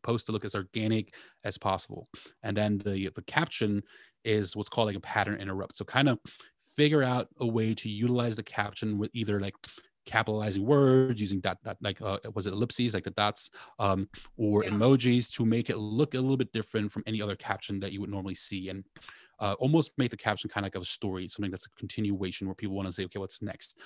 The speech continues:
Speaker 1: Um, so the video, the first video, the goal is to get those seventy-five percent views,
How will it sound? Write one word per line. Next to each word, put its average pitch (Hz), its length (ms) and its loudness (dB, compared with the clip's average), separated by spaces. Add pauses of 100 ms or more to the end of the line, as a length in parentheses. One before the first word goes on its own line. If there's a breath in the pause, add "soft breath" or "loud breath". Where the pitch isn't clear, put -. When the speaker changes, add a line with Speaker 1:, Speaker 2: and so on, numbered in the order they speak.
(140 loud breath)
Speaker 1:
Um, 98 360 4 (600)
so - 140 2
the 113 80 0
video, 139 260 6
the 113 80 2
first 139 220 2
video, 101 440 0 (360 loud breath)
the 110 80 -2
goal 117 340 2
is 104 160 -2
to - 80 -6
get - 160 -6
those 104 180 -4
seventy-five 101 600 -2
percent 98 340 -8
views, 143 360 -6